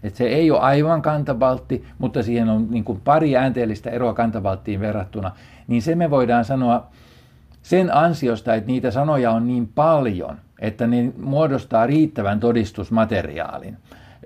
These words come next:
tällaisesta kielestä, että kun niitä on pari kolmesataa, että jos niitä sanoja olisi vaan muutama, niin ei muutaman p-, sanan perusteella tietenkään voi rekonstruoida mitään lainanantajakieltä, että se pitää olla tarpeeksi sitä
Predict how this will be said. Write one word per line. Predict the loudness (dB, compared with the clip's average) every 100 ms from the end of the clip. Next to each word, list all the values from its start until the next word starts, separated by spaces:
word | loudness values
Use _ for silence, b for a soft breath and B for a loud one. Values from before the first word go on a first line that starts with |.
| -4
tällaisesta | 2 2 2 -4 -10 -10
kielestä, | -6 -4 -4 -8 -10 -10
että | -6
kun | -2 0
niitä | 0 2
on | 2
pari | 2 2 0
kolmesataa, | 0 0 0 -2 -6 -2 -4
että | -2 -6
jos | -4
niitä | -2 -2
sanoja | 0 0 2 2
olisi | 2 0 -2
vaan | 0 2
muutama, | 2 2 0 0 -4 -6 B -6
niin | -2
ei | 0
muutaman | 2 2 4 2 2
p-, | -4 -6
sanan | 0 2 2
perusteella | 2 0 -2 -4 0
tietenkään | 0 0 -2 0 0
voi | 0 -2
rekonstruoida | -2 -2 -4 -4 -2 0
mitään | 0 0 2 2 2
lainanantajakieltä, | 0 0 -4 -6 -6 -8 -4 -4 -2 -4
että | -6 -10
se | -4
pitää | 0 2
olla | 2
tarpeeksi | 0 2 2 0 -4 -6
sitä | -6 -4